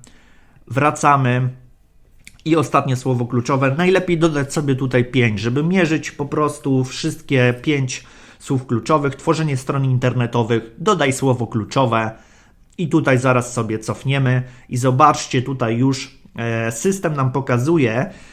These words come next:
ile, e, razy w skali miesiąca dana fraza ma wyszukań.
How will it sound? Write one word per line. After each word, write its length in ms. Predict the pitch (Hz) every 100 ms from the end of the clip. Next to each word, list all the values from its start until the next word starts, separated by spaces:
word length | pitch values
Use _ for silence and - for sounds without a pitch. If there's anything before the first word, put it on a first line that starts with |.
| - -
ile, 760 | 196 190 196 180 165 160 160 -
e, 260 | - 123
razy 300 | 131 151 139
w 60 | 135
skali 280 | - 131 127
miesiąca 800 | 127 120 147 160 151 123 110 113 -
dana 460 | 135 123 135 156 143
fraza 380 | 147 147 139
ma 160 | 135 131
wyszukań. 600 | 127 131 180 123 101 113